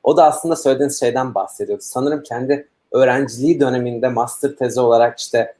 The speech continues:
gazeteciliğin sonu üzerine bir şeyler yazmış ama sonra geriye dönüp baktığımda ya tahminlerimin birçoğu doğruymuş ama hani sonu değil aslında yeni bir başlangıcı falan diyordu o konuşmasında dijitalleşmeyle alakalı. Bilmiyorum dinlediniz mi, izlediniz mi o konuşmasını?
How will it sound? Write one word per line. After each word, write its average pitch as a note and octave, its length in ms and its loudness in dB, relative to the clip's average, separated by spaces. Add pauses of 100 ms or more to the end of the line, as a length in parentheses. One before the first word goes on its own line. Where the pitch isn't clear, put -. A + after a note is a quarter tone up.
(280)
gazeteciliğin A#2+ 720 0
sonu B2 720 -2
üzerine A#2 360 -4
bir - 80 -14
şeyler C#3 340 2
yazmış A2 400 0
ama A#2 160 -4
sonra B2+ 300 0
geriye B2 340 -2
dönüp B2+ 240 -6
baktığımda C3 720 0 (280)
ya A2+ 140 -4
tahminlerimin C3+ 760 0
birçoğu C3 340 0
doğruymuş C3+ 540 0
ama D#3+ 380 2
hani A#2 140 -4
sonu C3+ 440 -2
değil C3+ 240 2
aslında G#2 300 -6
yeni A#2 260 -4
bir C#3 100 0
başlangıcı A2+ 840 -2 (360)
falan B2 380 2
diyordu G2+ 200 0
o F2+ 100 -8
konuşmasında F#2 640 -12
dijitalleşmeyle F#2+ 840 -6
alakalı. F#2+ 360 -6
Bilmiyorum A2 440 -4
dinlediniz G#2 420 -6
mi, F#2+ 60 -6
izlediniz G2 440 -10
mi - 140 -20
o - 80 -20
konuşmasını? - 480 -18